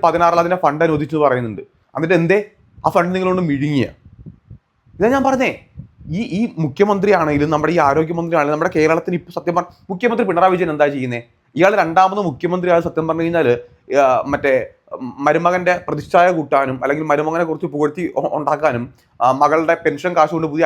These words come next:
ഐ ടി കമ്പനി തുടങ്ങാൻ വേണ്ടി മാത്രമാണെന്നാണ് നമുക്ക് തോന്നിയിട്ടുള്ളത്. ആദ്യഘട്ടത്തിൽ കോവിഡ് വന്നു, നമ്മുടെ ആരോഗ്യമന്ത്രിയായിട്ടുള്ള ശൈലജ ടീച്ചർ അന്ന് എന്തൊക്കെയോ പ്രവർത്തനങ്ങൾ ചെയ്തു വെച്ചതുകൊണ്ട് അതിന്റെ ബലത്തിൽ രണ്ടാമത്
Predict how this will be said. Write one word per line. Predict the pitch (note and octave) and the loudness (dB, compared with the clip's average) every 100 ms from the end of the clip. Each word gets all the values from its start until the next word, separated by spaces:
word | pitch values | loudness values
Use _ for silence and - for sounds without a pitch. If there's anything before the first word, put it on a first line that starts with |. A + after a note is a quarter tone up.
| C3+ | 0
ഐ | B2+ | 0
ടി | D#3 | -2
കമ്പനി | D3+ D#3 | -2 -2
തുടങ്ങാൻ | D3+ D3 | 0 -2
വേണ്ടി | D#3 D#3 | -2 0
മാത്രമാണെന്നാണ് | C#3+ D3 D#3 D#3+ D3 C#3+ - _ - | 0 2 0 2 0 0 -8 _ -2
നമുക്ക് | D#3+ F#3+ F#3+ | 0 2 2
തോന്നിയിട്ടുള്ളത്. | D3+ C#3+ G2 D#2+ _ _ _ _ - A2 | 2 0 -6 -14 _ _ _ _ -2 2
ആദ്യഘട്ടത്തിൽ | C#3 F3+ G#3 G3 F3 F3+ E3 | 4 4 2 2 -2 0 2
കോവിഡ് | D#3 E3+ F3 | 4 4 4
വന്നു, | D#3+ A#2+ C3+ _ - - - | 2 -2 -10 _ -20 -16 -6
നമ്മുടെ | D#3 E3 D#3 | 0 2 4
ആരോഗ്യമന്ത്രിയായിട്ടുള്ള | E3+ F3+ F3 E3+ E3 E3+ E3+ | 2 0 0 2 2 0 0
ശൈലജ | C#3+ D3 E3+ E3 | -2 0 0 -2
ടീച്ചർ | D#3+ F3 E3 E3+ - - C#3 | -2 0 0 0 -6 -6 -4
അന്ന് | D#3+ | -2
എന്തൊക്കെയോ | C#3+ D3+ F3 F3 | -2 0 2 2
പ്രവർത്തനങ്ങൾ | D3+ C#3+ D#3 D#3+ D3+ | 2 0 -2 -2 -2
ചെയ്തു | C#3+ D#3+ | 0 0
വെച്ചതുകൊണ്ട് | C3+ D3 C#3+ D3 | 0 -2 0 0
അതിന്റെ | C3 E3+ A#3 | 0 2 2
ബലത്തിൽ | F#3 D#3+ - C#3+ - _ - | 2 0 -4 -8 -8 _ -4
രണ്ടാമത് | D3+ E3 D#3+ | 2 2 2